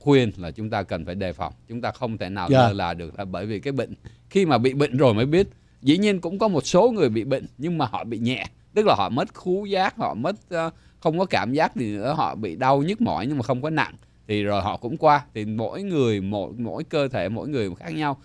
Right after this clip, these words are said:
Speaker 1: Nhưng mà có những người họ phải quằn quại, họ đau đớn, họ phải nằm ở nhà và họ phải nằm ở trong phòng. Rồi người nhà phải mang đồ ăn lên trên cái cửa phòng để đó rồi đi xuống, biến mất, rồi <laughs> họ lấy,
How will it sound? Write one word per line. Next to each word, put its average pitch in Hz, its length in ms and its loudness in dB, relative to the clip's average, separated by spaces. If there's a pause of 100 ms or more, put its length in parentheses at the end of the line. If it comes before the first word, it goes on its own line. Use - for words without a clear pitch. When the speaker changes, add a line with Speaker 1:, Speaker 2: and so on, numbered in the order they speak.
(220)
Speaker 1:
Nhưng 160 100 -4
mà 151 100 0
có 156 160 -2
những 160 240 -4
người 117 320 -2
họ 82 200 -4
phải 87 300 -8
quằn 95 320 2
quại, 82 300 -6
họ - 220 -12
đau 131 280 2
đớn, 139 280 0
họ 214 300 -4
phải 87 160 -4
nằm 98 280 -2
ở 73 60 -8
nhà 98 340 -4 (360)
và 95 160 -4
họ 80 320 -6 (120)
phải 92 240 -8
nằm 104 420 0
ở 90 80 -6
trong 117 220 -2
phòng. 95 460 0
Rồi 92 260 0
người 92 540 0
nhà 90 340 -2
phải 92 200 -6
mang 127 440 -2
đồ 104 120 0
ăn 113 300 0
lên 127 200 2
trên 120 200 0
cái 139 160 -4
cửa 95 200 -4
phòng 92 300 2
để 85 200 -4
đó 127 200 4
rồi 107 160 4
đi 110 200 0
xuống, 147 320 0 (260)
biến 156 280 4
mất, 196 220 2
rồi 107 260 2
<laughs> 92 60 -2
họ 98 180 -4
lấy, 156 400 4